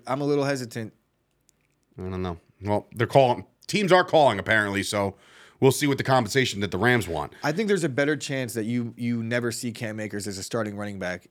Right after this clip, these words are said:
Speaker 1: in the N F L again, and his completely bottoms out on his stock price before he gets a starting job somewhere in the league.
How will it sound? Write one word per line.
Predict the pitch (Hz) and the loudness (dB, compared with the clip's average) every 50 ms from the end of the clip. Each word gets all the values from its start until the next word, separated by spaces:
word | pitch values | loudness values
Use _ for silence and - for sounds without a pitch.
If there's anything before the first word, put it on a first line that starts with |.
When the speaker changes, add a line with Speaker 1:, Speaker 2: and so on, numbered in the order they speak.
| _ _ | _ _
Speaker 1:
in | - 107 | -14 -14
the | 101 98 | -12 -12
N | 98 101 | -12 -12
F | 98 - 107 | -12 -10 -10
L | 104 101 | -8 -8
again, | 98 95 104 98 101 110 117 120 - _ | -10 -10 -12 -14 -14 -14 -16 -18 -18 _
and | - 104 104 | -14 -12 -12
his | 104 101 95 104 | -10 -12 -12 -12
completely | - - 107 - 123 127 117 - - - 113 104 | -14 -14 -10 -6 -4 -4 -4 -6 -8 -10 -12 -8
bottoms | 95 92 113 110 110 104 101 95 107 | -6 -2 -2 -2 -2 -4 -6 -8 -6
out | 107 101 98 87 | -6 -6 -6 -6
on | 95 92 | -10 -12
his | 90 87 | -14 -12
stock | - 104 101 98 90 | -12 -12 -12 -12 -12
price | - 98 92 95 - - - _ _ _ _ _ _ - | -12 -12 -10 -10 -12 -16 -20 _ _ _ _ _ _ -8
before | 123 113 - 151 147 127 | -8 -4 0 0 2 2
he | 123 131 | 0 0
gets | 117 131 123 117 - - | -2 -2 -2 -4 -4 -8
a | 107 101 | -8 -8
starting | - - 131 123 117 113 107 104 | -8 -4 -4 -2 -2 -2 -4 -4
job | 110 113 107 101 98 104 | -4 -2 -2 -4 -4 -8
somewhere | - 101 98 98 95 92 | -10 -10 -10 -10 -10 -10
in | 92 90 | -10 -12
the | 90 | -12
league. | 90 87 78 76 - | -14 -14 -16 -16 -20